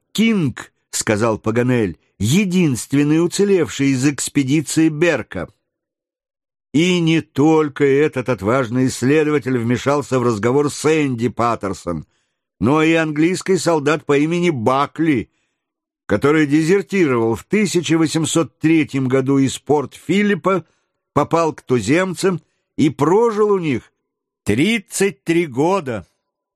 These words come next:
А в одном из последних номеров австралийской газеты, добавил Мишель Паттерсон, есть сообщение о том, что какой-то Моррил вернулся на родину после шестнадцатилетнего плена.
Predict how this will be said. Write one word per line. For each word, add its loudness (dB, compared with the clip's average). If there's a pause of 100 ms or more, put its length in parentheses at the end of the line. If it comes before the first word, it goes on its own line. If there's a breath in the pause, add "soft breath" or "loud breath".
(1300)
А 0
в -2
одном 0
из -4
последних -2
номеров 0 (180)
австралийской -2
газеты, 0
добавил 0
Мишель -2
Паттерсон, -8 (340)
есть 0
сообщение -2
о 0
том, -2
что -4
какой-то -2 (380)
Моррил 0 (520)
вернулся 0
на 0
родину 0
после 0
шестнадцатилетнего 0
плена. -2